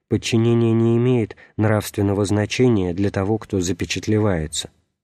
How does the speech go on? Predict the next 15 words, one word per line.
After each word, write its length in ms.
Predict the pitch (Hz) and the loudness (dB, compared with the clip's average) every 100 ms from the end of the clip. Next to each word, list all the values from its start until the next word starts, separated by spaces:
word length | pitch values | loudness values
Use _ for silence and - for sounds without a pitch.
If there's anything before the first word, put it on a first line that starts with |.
| _ _ _ _ _ _ _ | _ _ _ _ _ _ _
Но 300 | 104 104 104 | 0 0 0
требуется 640 | 113 110 107 110 104 110 | 0 2 2 0 0 -2
осторожность, 680 | 107 - 120 135 117 98 - | -2 -2 0 2 2 0 -2
чтобы 460 | - 107 98 104 - - - | -4 -2 0 -2 -2 -14 0
не 160 | 104 | 2
было 260 | 107 104 104 | 4 2 0
даже 340 | 101 104 107 | 0 0 -2
тайного 520 | 104 123 113 101 92 85 | -2 -2 0 0 -2 -4
подчинения, 800 | - - - 107 98 82 73 - - | -6 -4 0 2 2 0 -4 -12 -20
по 100 | - | -4
расчёту, 600 | 104 107 - - 95 - - - | -2 0 -2 -2 -2 -4 -14 -10
из 120 | - 104 | -2 0
желания 560 | 98 104 110 104 101 | 2 2 2 2 0
хорошо 480 | 95 113 104 - 110 | -2 -2 -2 0 0
устроиться. 760 | 101 - - 107 87 78 - | 0 -4 -2 0 0 -4 -10